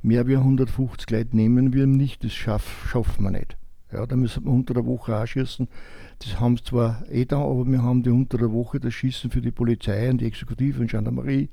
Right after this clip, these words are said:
Sogar Richter waren dabei und Staatsanwälte, die da mitgeschossen haben, beziehungsweise trainiert haben,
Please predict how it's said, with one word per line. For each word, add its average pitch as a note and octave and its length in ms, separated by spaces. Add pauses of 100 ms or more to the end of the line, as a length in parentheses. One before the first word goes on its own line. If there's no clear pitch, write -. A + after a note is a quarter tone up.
(400)
Sogar A#2+ 540
Richter C3 360
waren B2 180
dabei B2 500
und A#2+ 80
Staatsanwälte, B2 720
die A#2+ 160
da A#2 120
mitgeschossen A#2+ 720
haben, B2 320 (580)
beziehungsweise A#2+ 520
trainiert A2+ 500
haben, A#2+ 420